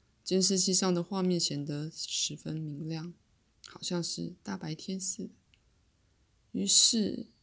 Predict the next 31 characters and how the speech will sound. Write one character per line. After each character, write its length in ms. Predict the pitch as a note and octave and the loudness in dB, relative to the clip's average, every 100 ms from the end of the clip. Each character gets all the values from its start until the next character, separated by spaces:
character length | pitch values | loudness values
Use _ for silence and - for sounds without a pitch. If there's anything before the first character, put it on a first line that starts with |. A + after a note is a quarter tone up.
| _ | _
我 100 | E3 | -6
发 180 | D#3 F#3 | 0 0
现 220 | F#3 F#3 | 2 2
那 100 | F3+ | 2
辆 160 | F3 F3 | 2 4
汽 220 | - F3+ | 4 4
车 220 | E3 F3+ | 2 4
是 200 | E3+ - | 4 4
墨 220 | F3 G3 | 2 0
绿 100 | G3+ | 0
色 300 | G#3+ - F#3+ - | 2 2 2 -6
的， 220 | - - _ _ _ _ _ _ | -10 -16 _ _ _ _ _ _
车 180 | - G3 | -4 0
上 220 | F#3 G3 | 0 0
有 180 | D#3+ - | -2 -4
一 80 | - | -4
男 260 | F3 D3+ D3+ | -2 -2 -4
一 60 | |
女。 300 | E3 D#3 D3+ F3 _ _ _ _ _ _ _ _ _ _ _ _ _ | -4 -6 -8 -14 _ _ _ _ _ _ _ _ _ _ _ _ _
我 80 | E3+ | -4
们 200 | D#3+ D#3 | -2 0
距 200 | D#3 G3 | 2 2
离 140 | F3+ F3 | 2 2
地 140 | G3+ | 4
面 200 | G#3 G3 | 4 4
有 220 | D#3+ D3+ D3 | 2 0 -4
二 140 | - F#3+ | -2 2
十 160 | - | 0
公 200 | - G3+ | 0 -2
尺 120 | G#3 | -2
高， 360 | - F#3+ F#3+ G3 | -2 -4 -6 -8